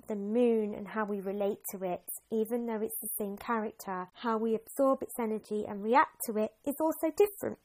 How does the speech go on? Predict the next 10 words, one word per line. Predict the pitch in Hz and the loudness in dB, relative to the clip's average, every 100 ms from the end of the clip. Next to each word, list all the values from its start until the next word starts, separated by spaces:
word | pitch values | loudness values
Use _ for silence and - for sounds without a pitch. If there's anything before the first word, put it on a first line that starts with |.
| _ | _
Now, | 285 277 | 2 4
crystals | - 370 403 - 427 403 - - | 4 2 2 2 2 2 -6 0
for | 359 330 320 | 4 6 4
manifesting, | 277 294 302 285 269 226 202 - - 190 175 180 - | 2 2 2 2 -2 -6 -8 -10 -8 -8 -8 -10 -14
crystals | - 285 - 302 - | -6 -6 -6 -10 -2
for | 262 | -4
abundance, | - - 269 254 240 190 185 - - - | -4 0 2 2 -2 -6 -8 -12 -14 -10
and | 214 | -8
when | 240 | -6
I | 247 | -4